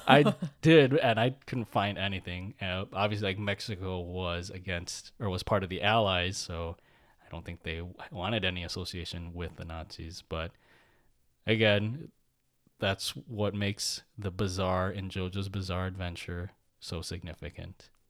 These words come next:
Speaker 1: And the best part is, this is not even as bizarre as this show will get.
Speaker 2: No, no, it's not.
Speaker 1: <laughs> So if you're a first-time watcher,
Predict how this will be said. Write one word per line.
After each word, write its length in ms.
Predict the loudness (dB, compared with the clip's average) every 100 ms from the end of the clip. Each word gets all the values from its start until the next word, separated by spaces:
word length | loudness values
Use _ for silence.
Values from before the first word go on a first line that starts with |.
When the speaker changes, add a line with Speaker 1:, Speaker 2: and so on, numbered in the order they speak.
| _ -6
Speaker 1:
And 100 | -2
the 40 |
best 260 | 0 -2 -2
part 180 | -4 -2
is, 260 | -4 -6 -12
this 220 | -10 -8
is 100 | -6
not 220 | -2 -2
even 220 | -2 -4 -6
as 300 | -4 -4 -4
bizarre 420 | -6 -2 0 0
as 200 | -2 -6
this 160 | -8 -10
show 280 | -6 -6 -6
will 140 | -8
get. 280 | -6 -6 -2
Speaker 2:
No, 200 | 2 2
no, 240 | 2 0 -2
it's 180 | -6
not. 340 | -8 -8 -4 -2
Speaker 1:
<laughs> 40 | 0 2 2 0 -6 -8 -10 _ -20 -16 2
So 100 | 2
if 80 |
you're 120 | 4 4
a 40 |
first-time 480 | 6 6 8 6 8
watcher, 600 | 6 6 4 2 0